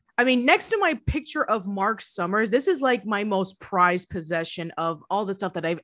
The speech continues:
ever done at Old School Lane is this. This is where it all started for me.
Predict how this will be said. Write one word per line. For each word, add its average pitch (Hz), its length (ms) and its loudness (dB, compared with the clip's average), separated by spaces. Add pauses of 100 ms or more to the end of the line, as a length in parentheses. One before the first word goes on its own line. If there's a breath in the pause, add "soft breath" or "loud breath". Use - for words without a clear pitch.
ever 208 300 2
done 170 260 0
at 170 160 -6
Old 160 180 -8
School 165 220 -14
Lane 147 280 -10
is 151 200 -10 (100)
this. 143 460 -8 (460 loud breath)
This 330 240 -2
is 294 120 -2
where 254 200 2
it 220 120 0
all 202 180 -4
started 160 500 -8
for 143 160 -18
me. 117 300 -18